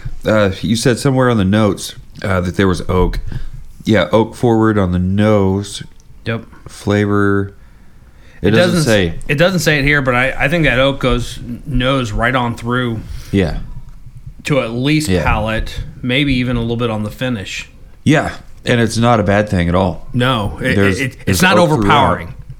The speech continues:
Speaker 2: We, we've had
Speaker 1: Right.
Speaker 2: some that have had a very, very
Speaker 1: Yeah.
Speaker 2: overbearing,
Speaker 1: Yeah,
Speaker 2: woody
Speaker 1: definitely,
Speaker 2: flavor
Speaker 1: definitely.
Speaker 2: to it.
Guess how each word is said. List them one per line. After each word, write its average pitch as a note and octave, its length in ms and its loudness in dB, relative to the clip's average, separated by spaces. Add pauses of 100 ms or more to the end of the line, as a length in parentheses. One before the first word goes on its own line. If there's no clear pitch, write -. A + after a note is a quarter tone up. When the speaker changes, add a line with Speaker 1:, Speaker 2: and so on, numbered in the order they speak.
(260)
Speaker 2:
We, C3 120 0
we've D3 220 0
had C#3+ 120 4
Speaker 1:
Right. - 80 0
Speaker 2:
some C#3+ 260 0
that A#2+ 120 2
have A2+ 180 -4
had B2+ 220 0
a A2+ 60 0
very, A#2+ 540 0
very A2+ 360 0
Speaker 1:
Yeah. F2 340 0
Speaker 2:
overbearing, A2+ 960 0
Speaker 1:
Yeah, F2+ 300 2
Speaker 2:
woody B2 460 0
Speaker 1:
definitely, D#2+ 360 0 (280)
Speaker 2:
flavor A#2 420 0
Speaker 1:
definitely. - 120 0
Speaker 2:
to A2+ 140 -2
it. G#2 220 -4